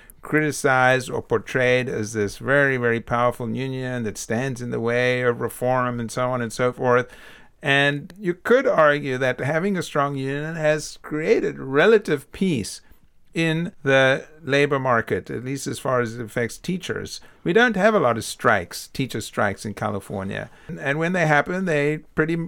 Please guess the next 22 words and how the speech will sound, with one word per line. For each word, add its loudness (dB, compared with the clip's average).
organized 2
<laughs> -4
and 0
built 4
around -2
collective 0
bargaining. 0
And -4
so 6
you 0
do 2
wonder 2
what 0
would 0
happen 0
in -4
California -2
if 0
the -6
California -2
Teachers -8
Association -4